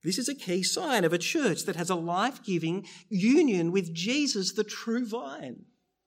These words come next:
A-, and it has to be this way, because of what does it mean to accept that you're a branch and Jesus is the true vine? I-, it's to accept that you are completely dependent on Jesus.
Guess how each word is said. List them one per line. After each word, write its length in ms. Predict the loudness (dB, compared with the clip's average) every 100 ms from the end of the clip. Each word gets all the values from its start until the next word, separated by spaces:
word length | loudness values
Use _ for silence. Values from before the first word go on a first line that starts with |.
| _ -8
A-, 200 | -2 2
and 100 | 2
it 100 | 0
has 280 | 2 2 2
to 80 | 2
be 120 | 0
this 240 | 2 0 -2
way, 300 | -4 -4 -8 -14 2
because 220 | 4 4
of 80 | 2
what 140 | 0 0
does 140 | -2
it 100 | -2
mean 240 | -2 0 2
to 120 | 2
accept 400 | 2 0 -2 -6
that 80 | -2
you're 200 | 0 0
a 60 |
branch 500 | 0 -2 0 -2 0
and 120 | 0
Jesus 360 | 0 0 0 -4
is 100 | -4
the 80 | -4
true 300 | 0 2 2
vine? 360 | 0 0 -2 -4 -10
I-, 40 | 0
it's 300 | 0 0 -2
to 120 | 0
accept 500 | 0 -2 -4 -4 -2
that 120 | -2
you 180 | -2 0
are 80 | 0
completely 800 | 0 -2 -2 -6 -2 0 0 0
dependent 480 | 0 0 0 2 0
on 180 | -2 -4
Jesus. 760 | -6 -6 -8 -8 -4 -4 -4